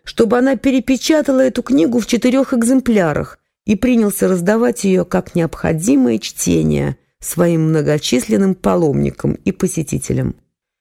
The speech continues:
Но он не знал, как молиться за этого иеромонаха Серафима, живой он или усопший. И никто не мог ему этого сказать,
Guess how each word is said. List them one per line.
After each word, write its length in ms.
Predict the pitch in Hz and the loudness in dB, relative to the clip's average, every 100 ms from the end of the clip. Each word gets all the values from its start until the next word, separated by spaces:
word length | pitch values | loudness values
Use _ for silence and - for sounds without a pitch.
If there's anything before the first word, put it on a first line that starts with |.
| _ _ - | _ _ 0
Но 160 | 196 | 2
он 200 | 240 240 | 4 2
не 120 | 254 269 | 2 2
знал, 500 | 233 262 160 113 - _ _ _ _ - | 2 2 0 -4 -8 _ _ _ _ -2
как 260 | 294 285 214 | 0 0 2
молиться 580 | 254 269 294 262 - | 2 4 2 0 -2
за 140 | 185 233 | 0 2
этого 380 | 247 233 208 214 | 2 0 0 2
иеромонаха 640 | 220 233 254 233 190 185 | 2 2 2 0 0 -4
Серафима, 760 | - 208 233 226 190 160 139 139 _ _ _ | -4 0 0 0 -2 -2 -4 -8 _ _ _
живой 560 | 190 240 302 330 339 277 | 0 2 2 4 4 4
он 140 | 247 | 4
или 120 | 254 | 2
усопший. 680 | 269 269 - 170 139 - - - _ _ _ _ - | 0 -2 -2 -2 -2 -6 -10 -10 _ _ _ _ 0
И 120 | 302 | 4
никто 520 | 359 370 - - 220 | 4 2 0 0 2
не 160 | 196 190 | 4 2
мог 260 | 226 302 - | 2 0 0
ему 300 | 170 165 170 | 0 0 0
этого 320 | 233 233 180 | -2 0 -4
сказать, 640 | - - 80 135 143 - | -4 -2 -2 -2 -6 -8